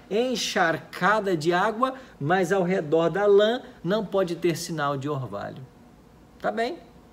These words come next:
E então Gideão foi, pôs a lã lá, foi dormir, no outro dia foi lá, espremeu a lã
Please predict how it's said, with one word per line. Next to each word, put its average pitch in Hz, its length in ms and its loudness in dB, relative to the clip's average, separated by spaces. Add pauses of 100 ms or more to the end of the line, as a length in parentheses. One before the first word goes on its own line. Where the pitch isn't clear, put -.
(480)
E 147 120 -6
então 151 580 -4
Gideão 139 480 -4
foi, 170 260 -4
pôs 143 360 -2
a 143 100 2
lã 131 380 -4
lá, 160 240 -2
foi 139 220 -2
dormir, 131 380 -4
no 185 80 -2
outro 156 160 -4
dia 147 240 -2
foi 151 260 -2
lá, 170 300 0 (320)
espremeu 160 680 0
a 156 100 2
lã 196 320 0